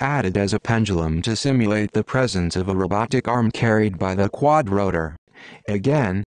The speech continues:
this has not been taken into account in the control but considered as external disturbance.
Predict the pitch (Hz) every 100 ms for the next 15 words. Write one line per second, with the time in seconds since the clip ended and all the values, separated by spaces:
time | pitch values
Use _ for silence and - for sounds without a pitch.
0 | _ - 117 135 98 90 98 120 135 120
1 | 117 - 120 107 90 90 - 104 87 -
2 | 92 87 87 98 101 - 101 - 135 117
3 | 92 92 107 - 104 92 - 92 92 95
4 | 92 123 - - 131 104 87 107 - 123
5 | 110 76 71 65